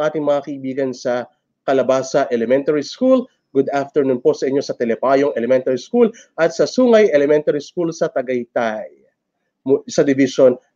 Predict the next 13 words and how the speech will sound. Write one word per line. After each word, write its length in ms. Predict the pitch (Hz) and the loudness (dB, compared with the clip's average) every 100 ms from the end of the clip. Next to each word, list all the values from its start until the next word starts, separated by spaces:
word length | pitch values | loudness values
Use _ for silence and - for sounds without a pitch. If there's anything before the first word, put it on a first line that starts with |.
| 120 | -2
ng, 320 | 117 120 120 | 2 2 0
ah, 180 | 113 107 - | -2 -4 -2
Cavite, 480 | 135 131 123 113 | 0 0 -2 -2
kung 160 | 120 123 | -2 -2
hindi 80 | 123 | 0
ako 160 | 123 | 0
nagkakamali. 880 | 117 110 - 104 104 113 113 - - | 0 -2 -2 -6 -2 0 -2 -4 2
Watching 400 | 196 240 220 208 | 4 4 0 4
from 160 | 202 180 | 4 4
Lumban 400 | 175 156 160 143 | 2 4 4 4
Central 480 | 175 160 165 151 131 | 2 2 2 0 0
Elementary 480 | 135 160 151 147 | 2 2 0 -4
School 480 | 139 - 277 262 233 | -6 -6 -2 0 0